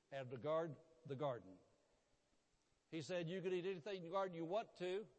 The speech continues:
but one tree don't touch, the knowledge of, knowledge of good and evil." And so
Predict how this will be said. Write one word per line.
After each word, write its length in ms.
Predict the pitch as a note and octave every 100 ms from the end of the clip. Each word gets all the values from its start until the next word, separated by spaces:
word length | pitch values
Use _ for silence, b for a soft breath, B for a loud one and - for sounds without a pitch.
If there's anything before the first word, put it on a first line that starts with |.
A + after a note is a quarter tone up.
| - - _ _ _ _
but 180 | C#3+ D3
one 240 | D#3+ A3 G3
tree 400 | - E3+ E3+ C#3+ -
don't 240 | B2 D3+ -
touch, 420 | D#3+ A#2+ - - _ _ -
the 80 | C3
knowledge 320 | A#2+ C#3 A2+
of, 60 | A#2 B B
knowledge 260 | C3+ C3+
of 100 | G#2+ F#2+
good 180 | C#3
and 80 | B2+
evil." 320 | B2+ G2+ F#2 - b b b b b
And 140 | D3
so 300 | - D3 B2+